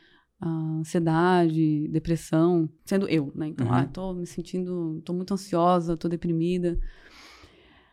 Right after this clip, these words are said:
Speaker 1: Em algum lugar, ou não tá confortável, tá em contato comigo mesma,
Speaker 2: Uhum.
Speaker 1: né? Então, assim, "Nossa, eu tô super em contato comigo mesma e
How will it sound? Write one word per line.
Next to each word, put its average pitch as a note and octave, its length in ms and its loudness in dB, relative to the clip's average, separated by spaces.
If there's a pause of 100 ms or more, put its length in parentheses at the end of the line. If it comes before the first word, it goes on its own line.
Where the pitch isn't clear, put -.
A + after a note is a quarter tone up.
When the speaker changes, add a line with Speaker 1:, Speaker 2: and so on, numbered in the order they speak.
(800)
Speaker 1:
Em A3+ 80 2
algum A3+ 240 8
lugar, G3+ 680 8 (200)
ou B3 200 8
não D4 120 10
tá A#3 100 6
confortável, F#3 880 2 (600)
tá F3+ 100 4
em F#3 40 6
contato F3 460 2
comigo E3+ 640 2
mesma, F3 440 6
Speaker 2:
Uhum. A#2 340 -2 (200)
Speaker 1:
né? E3+ 200 2
Então, D#3+ 220 0
assim, F3+ 200 -2
"Nossa, F3 280 0
eu - 20 -6
tô - 140 -10
super - 520 -8
em G#3+ 60 0
contato - 480 -10
comigo F3 280 -4
mesma F3+ 520 -2
e F3+ 720 -4